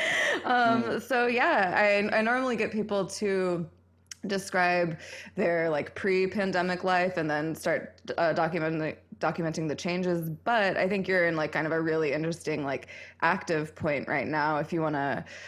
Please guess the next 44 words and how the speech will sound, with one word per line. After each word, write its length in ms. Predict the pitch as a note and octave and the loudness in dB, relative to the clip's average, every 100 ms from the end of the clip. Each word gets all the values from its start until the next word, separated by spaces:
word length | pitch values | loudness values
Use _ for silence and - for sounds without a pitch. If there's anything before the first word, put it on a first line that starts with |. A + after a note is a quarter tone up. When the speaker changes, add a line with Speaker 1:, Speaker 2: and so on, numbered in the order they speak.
| - | -18
Speaker 1:
talk 260 | - E3 D#3+ | -4 -2 0
a 40 | |
little 200 | D#3+ D3+ | 0 0
bit 200 | D3+ D3 C#3+ | 0 0 0
about, 480 | C#3+ C#3 C3 B2 | 0 0 0 0
I, 160 | D#3 C#3+ | 0 0
I 40 | |
get 160 | F3 D3+ | 0 -2
the 60 | E3+ | 0
nutshell 360 | E3 - D3+ | -2 -2 -2
version 340 | C#3+ C#3+ D#3+ D3+ | -2 -2 -2 -4
is 140 | D#3 | -4
that 320 | C#3+ C#3 - | -2 -2 -2
you 480 | C3 D3 C#3+ C#3 D3+ - | -4 -4 -2 -2 -4 -4
have 260 | E3+ B2+ | -2 -2
traveled 360 | - D#3 D#3 D#3 | 0 0 0 -4
three 200 | - D3 | -4 0
hours 300 | C#3 C#3 - | 0 -2 -4
from 400 | D#3 C#3 C3 - | -4 -2 -4 -2
where 140 | C3+ | -2
you 100 | D3 | 0
live 180 | C#3 C#3+ | -2 -2
in 100 | C#3 | -4
Paris 720 | F3 D#3 C#3+ C#3 G2+ - - - | 0 2 2 2 -2 -6 -16 -14
to, 440 | - D#3+ C3+ G#2+ - | -6 -2 -2 -2 -2
um, 400 | C#3+ B2+ A2 E2 - - - - - | -2 -2 -4 -8 -12 -20 -20 -14 -4
to 240 | D3 C3+ - - - | -2 -4 -8 -18 -14
Speaker 2:
Yes. 200 | A2 A2 - | -12 -12 -10
Speaker 1:
re-quarantine. 1000 | B2 F#3 F3 F3 E3+ E3 E3 F#3+ E3 D#3 | -4 0 0 0 0 2 0 0 0 0
Speaker 2:
It 60 | C#3 | 0
was 0 | |
a 0 | |
big 140 | C#3 | -2
trip, 140 | - - | -4 -14
it 120 | - | -6
was 120 | B2 | -2
a 40 | F#3+ | 2
big 300 | F3+ D3 - | 2 2 0
Speaker 1:
<laughs> 20 | |
Speaker 2:
trip 200 | D#3+ C#3 | -4 -2
yesterday, 440 | C3 - C#3 A#2+ | -4 -4 -4 -4
huh? 160 | G#2 A2+ - D#3 - F3+ | -4 -4 -6 -8 -4 -4
<laughs> 160 | - - - - - - - _ _ _ - | -4 -6 -8 -18 -20 -20 -20 _ _ _ -2
Well, 360 | B2+ C3+ C#3+ | 2 2 0